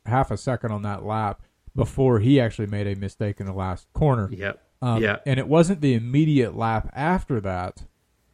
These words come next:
Speaker 1: that Gagne crashed, but it was maybe, what, three or four or five laps, I think, later.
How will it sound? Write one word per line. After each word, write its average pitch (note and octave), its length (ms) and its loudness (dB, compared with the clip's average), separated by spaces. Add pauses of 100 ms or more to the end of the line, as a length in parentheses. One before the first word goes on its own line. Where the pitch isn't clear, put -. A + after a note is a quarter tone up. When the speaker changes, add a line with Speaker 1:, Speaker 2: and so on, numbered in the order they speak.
(160)
Speaker 1:
that A2 300 -2
Gagne G#2 520 -2
crashed, G2+ 420 -4
but C3+ 100 2
it D#3 80 0
was A#2 220 -6
maybe, A2 240 -4
what, G2 220 -8
three C#3 180 0
or C3+ 60 0
four C#3 280 2
or B2 40 0
five A#2+ 340 2
laps, A#2 280 0
I A#2 80 0
think, A#2 180 -4
later. A2+ 480 0